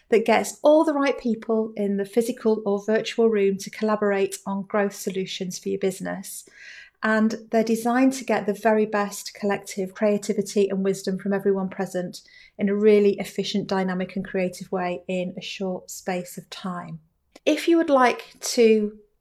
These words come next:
have your own growth hacking sprint that you could do individually, you could sit there on your own, as I've said, with a cup of tea or coffee and, and sit there for some quiet time and work through this, you can do it.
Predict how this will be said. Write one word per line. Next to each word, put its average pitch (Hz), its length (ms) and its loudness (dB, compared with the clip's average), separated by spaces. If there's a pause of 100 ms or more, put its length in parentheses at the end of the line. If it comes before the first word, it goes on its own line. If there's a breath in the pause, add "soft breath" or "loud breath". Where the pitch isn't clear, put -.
(220)
have 226 260 -2
your 214 180 4
own 208 220 6
growth 202 480 2
hacking 190 380 -4
sprint 190 640 -4 (480 loud breath)
that - 100 -2
you 208 140 2
could 214 180 -4
do 190 380 2 (160)
individually, 214 800 4
you 240 180 -2
could 202 160 -6
sit - 240 2
there 196 240 0
on 202 140 2
your 220 180 6
own, 233 400 4
as 208 140 -2
I've 226 140 0
said, 220 320 0
with 214 100 2
a 196 60 -2
cup - 200 -10
of 214 120 -10
tea 220 280 2
or 226 120 2
coffee 214 540 -2 (500 loud breath)
and, 202 500 2
and 196 160 -4
sit 226 160 -4
there 208 160 2
for 208 80 -12
some 202 160 -4
quiet 208 320 2
time 196 300 -2
and 196 100 -2
work 190 300 -2
through 190 200 -2
this, 190 300 -8
you 202 80 -4
can 202 160 -6
do 190 180 0
it. 226 280 -4